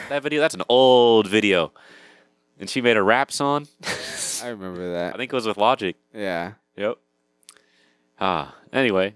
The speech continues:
Speaker 2: go look that up, I guess, if you
Speaker 1: Well
Speaker 2: guys wanna just, like, I don't know, see an older Taylor Swift. I don't know, maybe cringe a little.
Speaker 1: <laughs>
Speaker 2: I think Logic did great, if it's Logic. I still don't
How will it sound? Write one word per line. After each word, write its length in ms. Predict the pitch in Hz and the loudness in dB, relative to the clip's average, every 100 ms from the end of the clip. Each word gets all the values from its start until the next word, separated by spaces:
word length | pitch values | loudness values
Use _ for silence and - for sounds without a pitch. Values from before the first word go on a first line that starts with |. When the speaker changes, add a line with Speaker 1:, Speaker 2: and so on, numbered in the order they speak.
| _ | _
Speaker 2:
go 120 | - 160 | 0 2
look 180 | 165 | 2
that 200 | 120 123 | 2 2
up, 180 | 104 87 | 2 0
I 80 | 82 | -2
guess, 240 | 80 85 | 0 -2
if 80 | 85 | -4
you 60 | 78 | -6
Speaker 1:
Well 60 | |
Speaker 2:
guys 180 | 82 85 | -4 -2
wanna 140 | 82 78 | -4 -6
just, 260 | 80 - | -8 -6
like, 320 | 78 - _ _ - | -8 -10 _ _ -14
I 60 | 82 | -12
don't 80 | 78 | -10
know, 140 | 80 _ | -12 _
see 140 | - | -4
an 60 | 98 | 0
older 320 | 87 95 98 | 2 2 2
Taylor 280 | 95 104 95 | 0 0 -2
Swift. 380 | - 104 110 110 _ _ _ _ - - | -2 -4 -4 -8 _ _ _ _ -20 -16
I 40 | |
don't 80 | 87 | -10
know, 140 | 95 98 | -8 -8
maybe 160 | 104 90 | -10 -4
cringe 220 | 117 110 | -2 0
a 40 | |
little. 240 | 110 113 - | -2 -2 -6
Speaker 1:
<laughs> 40 | |
Speaker 2:
I 40 | 151 143 160 - 156 - | -10 -6 -4 -2 -2 -2
think 220 | 202 117 | -6 -2
Logic 280 | 127 139 113 | -2 0 -2
did 160 | 107 | -2
great, 240 | 113 113 - | 2 2 2
if 120 | 123 | 0
it's 140 | 123 - | -2 0
Logic. 340 | 95 76 76 - | 0 -2 -6 -2
I 160 | 92 | -2
still 220 | 92 107 | 0 0
don't 200 | 98 92 | 2 0